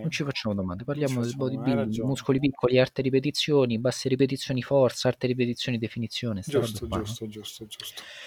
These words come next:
Speaker 1: E quindi le alzate laterali ben vengono, insomma. Poi ti dico come le faccio io, le faccio a braccia piegate, non a braccia distese, perché così carico di più, e perché effettivamente io avendo meno leva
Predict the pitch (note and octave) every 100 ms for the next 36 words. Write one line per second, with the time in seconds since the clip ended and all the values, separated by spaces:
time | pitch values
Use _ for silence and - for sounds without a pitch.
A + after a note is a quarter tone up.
0 | G3 - C4+ C4+ A#2+ A#2 B2+ - E3 D#3+
1 | E3+ G3 B3 A#2+ G2+ G#2 A#2+ C#3+ C#3 G#2
2 | G#2 G#2+ G#2+ - A2 G2+ F#3 E3+ C#3+ C3
3 | A2+ C3 C3 C3 - C3 - C3 A2+ D#3
4 | C3 G#2+ - A2+ D#3 - A#2+ A#2 A2 F#2+
5 | D2 G#2 C3 D#3+ A#2+ A#2+ F2+ G2 F#2+ -
6 | F#2 E2 - F2 D#2+ F2+ A#2 D#3 _ _
7 | - - A#2 - - A#2 B2+ - G#2+ G2+
8 | G2 F#2+ - G2 E2+ F#2 D#3 - _ _
9 | _ _ _ _ _ - - F3+ - F3
10 | - F#3 A#3 A#3 D4 D3 C#3+ A#2 A#2+ B2+
11 | C3 B2+ C3 B2+ A#2+ F2+ F2+ G#2 C#3